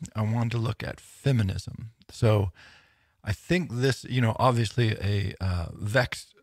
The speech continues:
topic in some social settings, but generally speaking, this is not that complicated of an issue at its core. And again, this is the power of sort of looking at things from a definitional standpoint.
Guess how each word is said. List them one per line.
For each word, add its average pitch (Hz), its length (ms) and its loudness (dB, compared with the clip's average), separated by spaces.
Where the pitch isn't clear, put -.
topic 117 480 0
in 95 160 -2
some 107 360 -2
social 107 380 -2
settings, 113 460 0
but 110 180 -4
generally 165 380 4
speaking, 113 460 -2
this 110 180 -2
is 104 120 -6
not 147 420 -2
that - 200 -4
complicated 107 760 -2
of 117 120 -2
an 120 160 -2
issue 123 400 -2
at 123 180 -4
its - 220 -10
core. - 680 0
And 110 120 -2
again, 120 240 0
this 127 160 -4
is 131 140 -4
the 110 100 -2
power 110 360 2
of 98 160 -2
sort 139 220 -2
of 110 100 -4
looking 143 240 -2
at - 140 -2
things 113 320 -2
from 110 180 -8
a 95 60 -4
definitional 117 800 -2
standpoint. - 720 -6